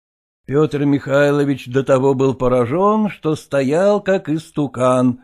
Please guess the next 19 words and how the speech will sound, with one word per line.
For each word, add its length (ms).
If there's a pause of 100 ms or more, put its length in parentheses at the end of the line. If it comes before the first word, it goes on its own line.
(140)
стоял 840
и 160
слушал. 920 (340)
И 140
только 340
когда 340
свояк 500
всё 260
высказал, 720
тяжело 460
вздохнул 760
и 160
сказал: — 800 (1300)
Ай, 880
ничего 760
даже 340
подобного 840
не 300
было, 520